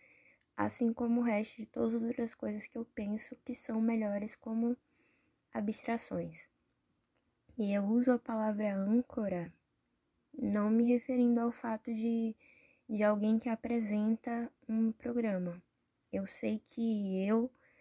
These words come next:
sou sua única âncora com a realidade, com a sanidade, porque essa daqui é a única voz que você vai ouvir durante vários meses, além da voz da sua mãe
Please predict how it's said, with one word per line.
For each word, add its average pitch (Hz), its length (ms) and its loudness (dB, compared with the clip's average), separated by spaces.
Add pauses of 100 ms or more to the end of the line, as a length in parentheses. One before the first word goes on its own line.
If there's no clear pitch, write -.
(220)
sou 208 220 -4
sua 208 320 -2
única 220 880 2
âncora 233 720 0 (480)
com - 80 -6
a 208 60 2
realidade, 208 800 2
com - 100 -10
a 202 80 -2
sanidade, 190 840 0
porque - 320 -12
essa 202 400 0
daqui 226 260 -4
é 214 40 0
a 208 80 0
única 262 480 6
voz 220 260 2
que - 100 -18
você 208 240 -8
vai 202 160 -2
ouvir 196 400 -4 (560)
durante 196 400 0
vários 190 580 2
meses, 202 680 -2 (720)
além 202 360 4
da 208 140 4
voz 190 400 4
da 190 140 0
sua 196 280 -4
mãe 226 480 6